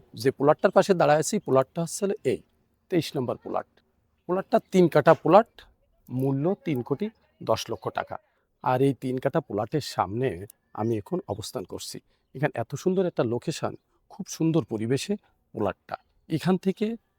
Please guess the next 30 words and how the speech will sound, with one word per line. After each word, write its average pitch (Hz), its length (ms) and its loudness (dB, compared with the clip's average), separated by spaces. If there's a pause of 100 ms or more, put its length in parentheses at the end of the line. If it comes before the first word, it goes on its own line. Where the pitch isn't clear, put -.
(400)
কমিউনিকেশনের 180 640 6
জন্য 135 340 4 (520)
চারিদিকে 135 500 4 (520)
যাওয়া 87 260 2
যায়। - 200 -14 (440)
এবং 139 200 2
এই 143 100 4
প্লটটা 170 500 2 (480)
এখানে 143 260 -2 (220)
পাশে 120 280 0
একটা 185 220 0
জি 123 220 -2
নাইন 147 320 0 (380)
বিল-, 113 280 -4 (160)
ভবন 139 220 2
হয়ে 165 180 2
গেছে। 180 240 -6 (560)
এবং 135 240 2
এই 139 120 4
জি 139 200 2
নাইন 170 260 4
ভবন, 143 320 2
এটাও 208 420 4 (560)
যেহেতু 113 300 -4
সামনে 160 320 0 (120)
তিরিশ 139 260 -6
ফিট, 175 240 -4
পঁয়ত্রিশ 139 500 -4
ফিট - 220 -6
রোড, 190 140 0